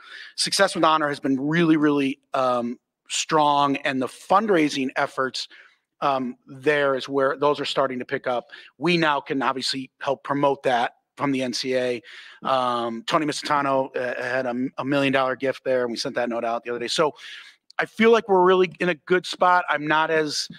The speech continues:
I don't lose as much sleep over that anymore. Do we have to get better? Yes. Um, this is here to stay. This is part of the world we're living in. I think whatever, it, it's really hard for those of us, and I said this when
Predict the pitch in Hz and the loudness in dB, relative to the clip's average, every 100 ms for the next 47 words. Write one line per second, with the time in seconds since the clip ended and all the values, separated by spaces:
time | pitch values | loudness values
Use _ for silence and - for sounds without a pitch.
0 | - _ _ 151 190 175 196 175 175 175 | -20 _ _ -2 -2 0 0 0 0 0
1 | 170 - 175 180 185 185 190 185 190 185 | 0 0 0 2 2 4 2 2 0 -2
2 | 190 190 202 - 156 170 170 - 151 175 | 2 4 4 2 0 2 2 -2 -4 -4
3 | - 165 180 151 156 190 - - - - | 0 -2 0 2 2 0 -6 -14 -20 -20
4 | _ 156 151 143 - 180 175 - 175 175 | _ 0 0 0 -4 -4 -4 0 2 0
5 | - 160 156 202 - _ _ _ _ _ | -2 2 2 0 -8 _ _ _ _ _
6 | 147 151 165 151 - 160 165 170 165 156 | -6 -2 -2 -4 0 2 4 2 0 -8
7 | - 156 147 160 160 156 151 160 160 165 | -6 -2 4 4 4 2 0 0 0 0
8 | 170 - 185 226 190 190 180 180 170 165 | 0 -2 -4 -2 0 0 -2 -4 -10 -14
9 | 170 165 196 247 254 196 190 165 147 - | -14 -10 -4 -2 -2 2 4 4 0 -6
10 | - 139 135 _ _ _ _ 170 175 165 | -6 -6 -6 _ _ _ _ 2 2 2
11 | 160 170 - - 147 147 180 175 175 156 | 2 2 -2 -8 -6 -4 -6 -6 -8 -8